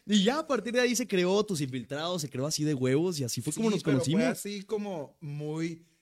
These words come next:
Speaker 2: espontáneo.
Speaker 1: La neta sí,
Speaker 2: Sí.
Speaker 1: muy, muy espontáneo.
Speaker 2: O sea, no, eso no fue planeado, no, el proyecto no lo planeamos, lo tuvimos que trabajar desde que nos dijeron
Speaker 1: Sí.
Speaker 2: que íbamos a trabajar juntos, que primero nos preguntaron, obviamente.
Speaker 1: Sí, sí, sí.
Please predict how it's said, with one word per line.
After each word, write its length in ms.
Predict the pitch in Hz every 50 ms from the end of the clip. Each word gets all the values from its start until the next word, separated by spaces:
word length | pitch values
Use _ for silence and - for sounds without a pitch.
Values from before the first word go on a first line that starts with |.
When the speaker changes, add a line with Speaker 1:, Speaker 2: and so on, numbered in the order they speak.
| _ _ _ _ _
Speaker 2:
espontáneo. 680 | - 139 - - 107 101 95 - 92 - - 160 160 _ _
Speaker 1:
La 160 | 139 143 131
neta 200 | 127 131 131 147
sí, 160 | 135 120 113 90
Speaker 2:
Sí. 160 | 80 - -
Speaker 1:
muy, 180 | 131 139 143 143
muy 120 | 139 135 131
espontáneo. 520 | 120 117 - 127 113 113 107 104 92 92
Speaker 2:
O 100 | - 165
sea, 160 | 170 202 180 170
no, 280 | 165 165 170 170 165
eso 300 | - - 151 156 - 196
no 120 | 196 190 185
fue 180 | - 196 196
planeado, 680 | - 185 180 165 160 165 165 175 180 185 190 190 196 196
no, 240 | 190 175 165 156 - _ _ _ -
el 140 | 160 147
proyecto 400 | - - 143 135 127 131 131 170
no 100 | 175 180
lo 140 | 175 175 175
planeamos, 600 | 180 180 160 143 139 139 139 143 156 185 190 175 170
lo 160 | 165 147 143
tuvimos 340 | - 135 127 127 156 160 -
que 100 | - 165
trabajar 440 | 185 180 185 170 151 - 147 143
desde 140 | 156 175 160
que 80 | 160 165
nos 100 | 151 139
dijeron 260 | 131 123 135 127 143
Speaker 1:
Sí. 40 | -
Speaker 2:
que 60 | - 156
íbamos 200 | 160 165 165 160
a 60 | 156
trabajar 380 | - 143 135 123 117 - 131 139
juntos, 560 | - - 156 165 160 - - 170 165 - - _ _ _ _ _ _ _
que 100 | - 147
primero 320 | 131 - 135 123 120 120 151
nos 120 | 160 147 -
preguntaron, 500 | - 113 110 113 113 - 156 160 139 139
obviamente. 440 | 139 139 143 139 151 165 160 147
Speaker 1:
Sí, 60 | 147 131 120
sí, 140 | 110 113
sí. 40 | 107